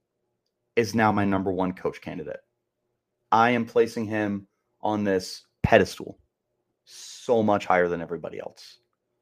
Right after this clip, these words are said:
So much higher. And you guys know how big I am on Matt Rhule. And I'm still huge on Matt Rhule. Don't get me wrong. I would do cartwheels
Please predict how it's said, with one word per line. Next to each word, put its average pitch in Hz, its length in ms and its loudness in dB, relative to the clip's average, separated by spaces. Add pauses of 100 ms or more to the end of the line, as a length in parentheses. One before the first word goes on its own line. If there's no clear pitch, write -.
(240)
So - 720 -4
much 92 240 -2
higher. - 340 -6 (560)
And 104 120 -4
you 117 80 2
guys 113 240 4
know 110 420 2
how 95 180 -2
big 92 200 -4
I 87 120 -2
am 85 180 -8
on 82 100 -12
Matt 82 200 -12
Rhule. 80 220 -10
And 104 100 -2
I'm 110 200 -2
still - 500 8
huge 92 320 -4
on 82 140 -6
Matt 82 240 -6
Rhule. 80 180 -10
Don't 95 200 -14
get - 140 -10
me 98 120 -4
wrong. 90 380 -2 (640)
I 151 100 6
would 113 160 2
do 104 100 -4
cartwheels 85 600 2